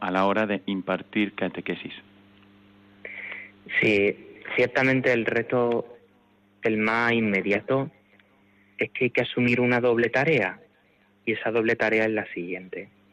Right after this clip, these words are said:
Speaker 2: No solamente lo propio de la catequesis, que es ayudar a desarrollar la fe en todas sus dimensiones, porque la fe es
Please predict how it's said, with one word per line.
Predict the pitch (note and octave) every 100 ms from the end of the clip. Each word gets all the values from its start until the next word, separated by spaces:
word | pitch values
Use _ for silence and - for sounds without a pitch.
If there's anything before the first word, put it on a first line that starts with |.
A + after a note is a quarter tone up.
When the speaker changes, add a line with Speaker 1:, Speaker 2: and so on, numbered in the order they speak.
| -
Speaker 2:
No | A#2+ B2+
solamente | - C3+ B2+ B2+ B2+ B2 A#2+ A#2 A2+ - - _ _ _
lo | A2 A2
propio | A2+ A2 A#2 G#2
de |
la | G2 F#2
catequesis, | - F#2 A2+ B2+ A2+
que | - G#2+ G#2+
es | G#2+ - _ _ _ _
ayudar | G#2+ G#2 A2 A2 A2 A2+ -
a | - G2+
desarrollar | G2+ - G2+ G2+ G2+ G#2
la | G#2+ G2+
fe | - A2 G#2+ - -
en | G2+
todas | G#2+ G#2+ G2+
sus | G#2 F#2+
dimensiones, | G2 F#2+ F#2+ B2+ F3+ B2+ - _ _ _ _ _ _
porque | - - G2
la | G2
fe | G#2
es | G2+